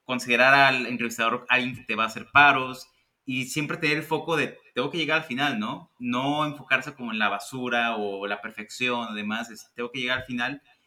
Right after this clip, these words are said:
Y si no entiendo a-, bueno, la única forma de poder llegar a, al final es entendiendo el problema, y la única forma de entender el problema es preguntar, aclarar, anotar el proceso que voy a hacer. Todos son puntos que siento que no son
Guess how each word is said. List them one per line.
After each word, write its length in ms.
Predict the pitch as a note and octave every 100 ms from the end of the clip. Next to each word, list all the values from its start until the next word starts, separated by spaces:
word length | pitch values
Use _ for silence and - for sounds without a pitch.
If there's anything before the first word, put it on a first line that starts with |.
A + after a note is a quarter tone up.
| _ -
Y 80 | C3+
si 100 | C#3+
no 40 |
entiendo 380 | E3 F#3 F#3 F#3+
a-, 180 | F#3 -
bueno, 200 | D3 B2
la 100 | C3
única 220 | E3 E3+ -
forma 260 | E3 D3+
de 60 | A#2+
poder 300 | - A#2 A#2+
llegar 460 | D3 C#3+ C#3+ C#3 -
a, 320 | A#2+ A2 G#2+
al 300 | G#2 G#2+ A2
final 320 | A#2+ D3 C3+ C3
es 180 | - C#3+
entendiendo 520 | C3 G#2+ C3+ F3 B2+
el 60 |
problema, 360 | G#2 A2+ G#2 G2 _
y 80 | A#2+
la 60 |
única 200 | A#2 C#3
forma 160 | C#3 C#3
de 40 | C#3
entender 200 | B2 B2
el 60 |
problema 200 | C3 B2+
es 80 | C3
preguntar, 680 | - G#2+ G#2 - A2 A2+ A#2+
aclarar, 600 | A#2+ G#2 G2+ G#2 G#2+ A2 - _ _ _ -
anotar 580 | A#2+ A2+ A#2 A#2+ A#2+ B2
el 180 | A2+
proceso 320 | A2 G#2+ A2+ A2+
que 80 |
voy 160 | G2+ G#2
a 40 |
hacer. 400 | G#2 G#2+ A2+ A#2 - _ _
Todos 260 | F3 A3+
son 480 | G#3 G#3 G#3+ G#3 - _
puntos 560 | D#3+ E3+ F#3 G#3 - -
que 140 | C3+ -
siento 300 | D#3 F#3+ F3+
que 80 |
no 100 | D3
son 400 | C#3+ D#3+ D#3+ F3